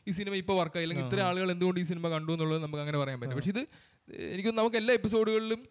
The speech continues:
Speaker 2: ഇത്
Speaker 1: ഇതിനെ,
Speaker 2: പറഞ്ഞ്,
Speaker 1: ഇതിന്റെ,
Speaker 2: അതെ,
Speaker 1: ഇതിന്റെ
Speaker 2: അതെ.
Speaker 1: പല
Speaker 2: അതെ,
Speaker 1: ഏരിയാസ്
Speaker 2: അതെ.
Speaker 1: ഉണ്ട്.
Speaker 2: അലൻ അവിടെ ഇരുന്ന് കണ്ണൊക്കെ നമ്മളെ കാണിക്കുന്നു. മുപ്പത്
Speaker 1: ആ.
Speaker 2: മിനിറ്റ് ഇവന്മാര് പറഞ്ഞിട്ട് ഇവന്മാര് തള്ളി തള്ളി മേളിൽ കയറി പൊക്കോണ്ടിരിക്കുകയാണെന്നുള്ളത്.
Speaker 1: അതെ.
Speaker 2: അതുകൊണ്ട് തന്നെ നമുക്ക്, ഏഹ്, ഇത് പറയാം, നമ്മുടെ വരുന്ന എപ്പിസോഡുകളിലെല്ലാം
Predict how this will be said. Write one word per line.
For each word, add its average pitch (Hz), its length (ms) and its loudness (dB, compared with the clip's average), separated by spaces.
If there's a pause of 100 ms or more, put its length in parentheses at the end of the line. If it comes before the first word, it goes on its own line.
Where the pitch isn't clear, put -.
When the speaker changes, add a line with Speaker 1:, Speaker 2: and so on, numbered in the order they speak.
(260)
Speaker 2:
ഇത് 180 100 4
Speaker 1:
ഇതിനെ, 202 140 8
Speaker 2:
പറഞ്ഞ്, 190 140 6
Speaker 1:
ഇതിന്റെ, 180 160 2
Speaker 2:
അതെ, 190 100 8
Speaker 1:
ഇതിന്റെ 190 220 8
Speaker 2:
അതെ. - 100 0
Speaker 1:
പല 220 140 2
Speaker 2:
അതെ, - 360 -2
Speaker 1:
ഏരിയാസ് 196 360 6
Speaker 2:
അതെ. 170 80 8
Speaker 1:
ഉണ്ട്. 151 100 6
Speaker 2:
അലൻ 165 300 4
അവിടെ 180 200 2
ഇരുന്ന് 185 220 0
കണ്ണൊക്കെ 165 340 2
നമ്മളെ 156 200 2
കാണിക്കുന്നു. 135 480 -2
മുപ്പത് 165 360 2
Speaker 1:
ആ. 180 40 6
Speaker 2:
മിനിറ്റ് 170 200 2
ഇവന്മാര് 165 360 2
പറഞ്ഞിട്ട് 156 480 2
ഇവന്മാര് 151 560 0
തള്ളി 143 200 0
തള്ളി 170 200 2
മേളിൽ 151 220 0
കയറി 156 200 2
പൊക്കോണ്ടിരിക്കുകയാണെന്നുള്ളത്. 147 880 0 (180)
Speaker 1:
അതെ. 131 100 -6
Speaker 2:
അതുകൊണ്ട് 226 380 8
തന്നെ 233 120 4
നമുക്ക്, 208 300 4
ഏഹ്, 160 420 4
ഇത് 165 100 4
പറയാം, 156 360 4
നമ്മുടെ 151 340 4
വരുന്ന 185 540 4
എപ്പിസോഡുകളിലെല്ലാം 190 1040 4